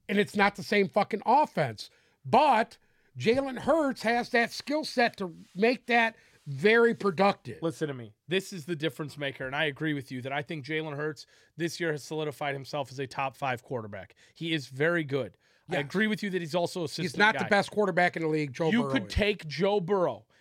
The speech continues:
Speaker 2: and put him on thirty-one other football teams, and they would be a playoff contender off the bat. That's it. He is, he's
Speaker 1: I
Speaker 2: that
Speaker 1: agree.
Speaker 2: versatile.
Speaker 1: I
Speaker 2: Now,
Speaker 1: agree.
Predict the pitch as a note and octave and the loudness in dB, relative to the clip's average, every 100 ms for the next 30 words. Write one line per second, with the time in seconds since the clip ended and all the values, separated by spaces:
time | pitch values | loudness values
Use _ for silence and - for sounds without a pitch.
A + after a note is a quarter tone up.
0 | - F3 - G#3 G3 A3 G3+ F#3 E3+ D#3+ | -6 -4 0 0 0 -2 0 0 0 -4
1 | _ _ - G#3+ B3+ B3 A#3 A#3 A3 A3+ | _ _ 0 2 2 2 0 2 2 0
2 | - A3+ - G3 E3 - D#3+ D#3 - _ | 0 -2 0 0 0 -4 -8 -8 -12 _
3 | - E3+ E3+ D#3+ D3+ D#3+ D3 D#3 C#3 A#2+ | -4 0 2 0 0 0 0 0 0 -2
4 | C#3+ C3 C3 B2 A2+ - G2 F#2 - _ | -8 -8 -8 -8 -10 -12 -16 -20 -20 _
5 | _ _ _ _ _ _ _ - C3+ - | _ _ _ _ _ _ _ -10 -8 -4
6 | G#3 _ _ - - - - _ _ _ | -6 _ _ -12 -12 -12 -20 _ _ _
7 | _ F#3 G3+ G3 - D3 G#3 D3+ E3+ - | _ -4 -2 -2 -6 -8 -6 -6 -8 0
8 | D#3+ D#3+ G3 E3 C3+ A2 F#2 - - _ | 0 2 0 -2 -6 -16 -20 -20 -20 _
9 | _ _ _ _ _ - F#3+ F3 E3+ | _ _ _ _ _ -4 -2 0 -2